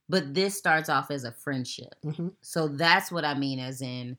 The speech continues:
Speaker 1: there's no amount of time or no set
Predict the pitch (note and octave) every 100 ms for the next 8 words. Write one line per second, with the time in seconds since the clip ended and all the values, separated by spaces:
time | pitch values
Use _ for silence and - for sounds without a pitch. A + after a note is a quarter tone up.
0 | _ _ _ _ B2+ D3+ D3 C#3+ C#3+ C#3+
1 | D3 C#3+ C3+ C#3 - C3+ - D#3 D3 C3
2 | A#2 A#2 C3 D3 _ - C3 C3 C3 C3+
3 | C3+ C3+ B2+ - - F3 D3+ -